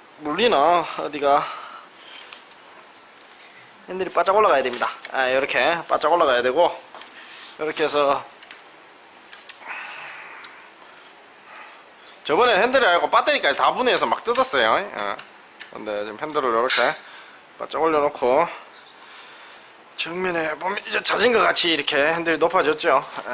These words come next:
예. 정면 케이스 바리를 뜯습니다. 케이스 바리를 뜯고, 예, 작업을 해야죠. 케이스 바리 뜯고, 이제 볼트통 넣을 거 하나 갖고 오고, 칼 하나 갖고 오고,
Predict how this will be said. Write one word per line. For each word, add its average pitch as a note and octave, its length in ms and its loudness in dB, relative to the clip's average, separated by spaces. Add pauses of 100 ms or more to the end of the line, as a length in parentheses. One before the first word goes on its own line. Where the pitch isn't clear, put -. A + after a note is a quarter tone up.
(800)
예. A#2+ 60 -14
정면 E3 720 2
케이스 F#3 520 -4
바리를 F3 840 4
뜯습니다. D3+ 460 -2
케이스 D#3+ 340 -4
바리를 D#3 300 2
뜯고, E3 420 0 (520)
예, B2+ 80 -6
작업을 C#3+ 600 4
해야죠. D3 360 2 (1200)
케이스 D#3 380 -12
바리 D#3+ 240 -2
뜯고, E3 480 0 (1400)
이제 D3 100 -12
볼트통 F3 560 2
넣을 D#3+ 200 2
거 C#3+ 120 0
하나 C3+ 220 2
갖고 D3 380 -4
오고, C#3+ 180 -2
칼 - 340 -6
하나 F3 180 0
갖고 D3+ 280 -10
오고, B2+ 120 -10